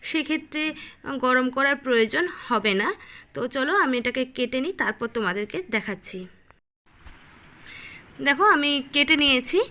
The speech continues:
এবার কি করব বলো তো, এটাকে এভাবে রেখে, উম, আমি এর মধ্যে সুন্দর করে ঢুকিয়ে দেব। এর ফলে কি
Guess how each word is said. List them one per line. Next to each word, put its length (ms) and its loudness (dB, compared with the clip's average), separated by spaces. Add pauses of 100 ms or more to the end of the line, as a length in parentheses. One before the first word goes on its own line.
(340)
এবার 380 6
কি 140 -4
করব 280 2
বলো 220 2
তো, 160 0
এটাকে 460 0
এভাবে 440 0
রেখে, 480 -2 (380)
উম, 380 -4
আমি 240 6
এর 100 2
মধ্যে 260 0
সুন্দর 480 0
করে 220 0
ঢুকিয়ে 340 -4
দেব। 300 -2 (340)
এর 120 -2
ফলে 240 -2
কি 300 0